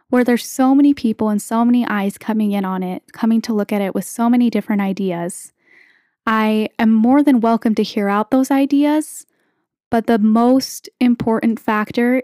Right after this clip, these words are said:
is that I look at what I've done, I look at what I've created, and I can say, "I really like this. I think this is genuinely me. This is beautiful. This is what I pictured. This is what I wanted."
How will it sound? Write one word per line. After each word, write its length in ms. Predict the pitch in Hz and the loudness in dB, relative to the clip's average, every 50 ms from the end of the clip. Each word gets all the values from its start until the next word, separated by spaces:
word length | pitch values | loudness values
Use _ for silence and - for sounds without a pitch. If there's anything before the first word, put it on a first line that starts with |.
| - _ - | -4 _ -4
is 160 | 226 202 - | -4 -4 -4
that 260 | - 202 196 - - _ | -4 -4 -4 -4 -4 _
I 200 | - 233 233 247 | -2 0 0 2
look 240 | 254 247 233 226 - | 2 2 0 0 0
at 140 | 233 214 208 | -2 -2 0
what 120 | 214 208 | 0 0
I've 160 | 208 208 202 | 0 -2 -2
done, 280 | - 208 202 196 196 202 - | -2 -4 -2 -2 -2 -4 -2
I 120 | 226 226 | -2 -2
look 180 | 220 226 220 - | 0 0 -2 -2
at 80 | 208 | -2
what 120 | - 208 208 | -2 0 -2
I've 180 | 202 202 - | -2 -2 -4
created, 500 | - - 214 202 190 190 190 196 196 190 | -4 -4 -2 0 0 0 0 -2 -2 -2
and 80 | 196 196 | -4 -4
I 140 | 190 185 185 | -4 -6 -4
can 160 | - - 190 | -4 -6 -6
say, 320 | - - 196 190 190 185 - _ | -6 -6 -6 -6 -6 -6 -8 _
"I 220 | - 196 202 208 214 | -8 -4 -2 -2 -2
really 440 | 214 202 196 190 190 190 190 196 190 | -2 -2 -2 -2 -2 0 0 -2 -2
like 340 | 185 170 165 170 - - - | -4 -4 -6 -8 -10 -12 -16
this. 400 | - - - - - - - - _ _ _ _ _ _ _ _ _ _ _ _ _ _ _ _ _ - | -16 -16 -16 -20 -20 -20 -20 -20 _ _ _ _ _ _ _ _ _ _ _ _ _ _ _ _ _ -4
I 180 | 208 208 214 | -2 -2 -2
think 340 | 202 - - 226 214 202 - - | -2 -2 -2 0 0 -2 -2 -2
this 220 | 214 196 - - | -4 -4 -2 -4
is 200 | 208 196 185 - | -4 -6 -6 -8
genuinely 680 | - - - 240 240 240 247 254 247 240 226 226 220 214 | -8 -4 0 2 4 4 6 6 4 4 4 4 2 2
me. 460 | 202 196 190 156 143 139 - 202 - _ _ _ | 2 2 0 0 0 0 -2 -6 -14 _ _ _
This 400 | - 247 247 240 - - - - | 0 2 2 2 0 -6 -10 -6
is 540 | 254 226 220 220 214 208 202 - - - - _ _ _ _ _ _ _ _ _ _ _ _ _ _ _ _ _ _ | -2 0 0 2 0 0 -2 -4 -8 -14 -20 _ _ _ _ _ _ _ _ _ _ _ _ _ _ _ _ _ _
beautiful. 720 | - 233 240 240 240 233 - - 240 233 233 233 220 - - _ _ _ | 0 0 2 2 2 0 0 0 2 2 2 2 0 -2 -8 _ _ _
This 160 | - 196 - | -8 -6 -4
is 140 | 202 202 180 | -4 -4 -4
what 120 | - 196 190 | -2 -2 -2
I 100 | 185 196 | -2 -2
pictured. 640 | - - - - - - - 226 220 226 226 220 - _ | -4 -8 -10 -10 -6 -4 -2 0 0 0 0 -2 -4 _
This 180 | - 202 - - | -8 -8 -6 -6
is 160 | 208 202 - | -6 -4 -2
what 140 | 202 190 185 | -2 -2 -2
I 80 | 185 | -2
wanted." 500 | 185 180 175 170 175 - - - - - | -2 -4 -4 -4 -6 -6 -8 -10 -12 -12